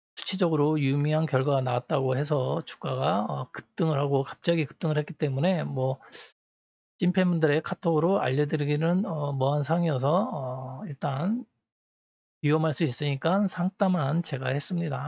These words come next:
아, 그래서 요것도 상따를 해서 일단 수익이 난 상태입니다. 어, 일진 파워고 티피씨 집중하느라고 뭐 갑자기 튀어올라서,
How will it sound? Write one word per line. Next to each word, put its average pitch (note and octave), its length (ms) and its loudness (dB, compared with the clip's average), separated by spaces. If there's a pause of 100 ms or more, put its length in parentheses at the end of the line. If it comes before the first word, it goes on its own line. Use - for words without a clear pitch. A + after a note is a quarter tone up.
(180)
아, C3+ 340 -12
그래서 D#3+ 440 0
요것도 E3+ 680 -4
상따를 E3+ 420 -2
해서 D#3 400 -2
일단 C#3+ 300 -6
수익이 E3+ 520 -2
난 C#3 300 -2
상태입니다. C#3+ 880 -2 (680)
어, C#3+ 260 0
일진 E3 280 0
파워고 F#3+ 460 2
티피씨 G3+ 420 -4
집중하느라고 D#3+ 760 0
뭐 E3+ 140 0
갑자기 - 380 -2
튀어올라서, D#3+ 520 0